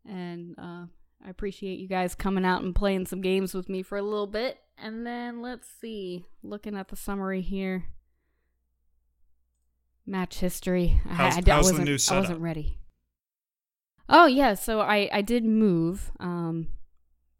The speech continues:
Speaker 1: that was the I R L shit that was going on. That's why I couldn't be here the last episode, which was unfortunate because I missed meeting Smiskin.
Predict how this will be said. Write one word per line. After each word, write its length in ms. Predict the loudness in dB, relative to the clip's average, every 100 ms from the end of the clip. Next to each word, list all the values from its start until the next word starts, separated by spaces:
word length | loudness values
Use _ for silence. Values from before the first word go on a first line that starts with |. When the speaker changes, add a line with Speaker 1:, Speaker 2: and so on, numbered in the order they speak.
| -6
Speaker 1:
that 160 | -4
was 180 | -2 0
the 140 | 2 4
I 160 | 4
R 140 | 4 4
L 120 | 4
shit 320 | 4 2 -2
that 140 | -4 -6
was 120 | -4
going 220 | -4 -2
on. 240 | -2 -2 -4
That's 200 | -6 -4
why 140 | -4
I 60 | -4
couldn't 380 | -6 -10 -10 -10
be 160 | -12
here 460 | -10 -10 -6 -6 -8 -12 -14 _ _ _ -12
the 160 | -6 -2
last 440 | 2 2 2 -2
episode, 520 | -4 -4 -6 -2 -2 0
which 180 | -2
was 160 | -2 0
unfortunate 760 | 2 2 2 2 2 0 0 -2
because 260 | -4 0
I 160 | 2 2
missed 600 | 2 4 2 0 -6 -12 _ _ -4
meeting 580 | 0 2 2 0 -2 -6 _ _
Smiskin. 640 | -2 0 0 -4 -10 -10